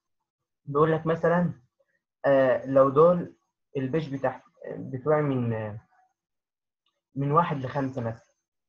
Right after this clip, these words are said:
موجودين هنا، أنا غيرت البيج رقم اتنين وغيرت البيج رقم خمسة، غيرتهم خليتهم بقيم جديدة. فهو بيعمل إيه؟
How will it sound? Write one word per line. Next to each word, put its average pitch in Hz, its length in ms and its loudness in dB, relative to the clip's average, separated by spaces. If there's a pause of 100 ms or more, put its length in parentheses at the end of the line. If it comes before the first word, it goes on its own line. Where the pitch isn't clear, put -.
(760)
موجودين 131 400 -4
هنا، 117 220 -6 (1700)
أنا 147 120 2
غيرت 156 600 4
البيج 131 420 -2
رقم 139 260 0
اتنين 160 480 -2
وغيرت 135 420 4
البيج 131 320 -6
رقم 131 200 -6
خمسة، 120 360 -10 (1120)
غيرتهم 175 280 0
خليتهم 175 380 -2
بقيم 151 320 0
جديدة. 123 340 -4 (680)
فهو 165 120 6
بيعمل 156 340 2
إيه؟ 131 280 -4